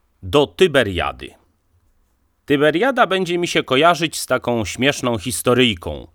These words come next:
Kiedyś wróciliśmy wcześniej do hotelu i był dłuższy czas wolny do kolacji. Wieczorem w restauracji spotykam pewne małżeństwo,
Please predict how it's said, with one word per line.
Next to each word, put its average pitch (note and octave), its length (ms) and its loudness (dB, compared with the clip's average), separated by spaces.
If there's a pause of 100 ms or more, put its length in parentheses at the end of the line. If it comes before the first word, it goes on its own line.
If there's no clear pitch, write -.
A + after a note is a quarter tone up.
(380)
Kiedyś C3+ 420 0
wróciliśmy A#2 720 -4
wcześniej A#2 500 -2
do G2 100 -2
hotelu F#2+ 640 -4 (100)
i A2+ 240 -8
był A2+ 280 -2
dłuższy A2+ 540 -6
czas A2 300 0
wolny G#2 580 0 (100)
do F#2+ 140 -6
kolacji. - 640 -4 (320)
Wieczorem A#2+ 560 2
w G#2 60 -6
restauracji G2+ 760 -2
spotykam A#2+ 560 -4
pewne G#2+ 300 -2
małżeństwo, G#2+ 920 -2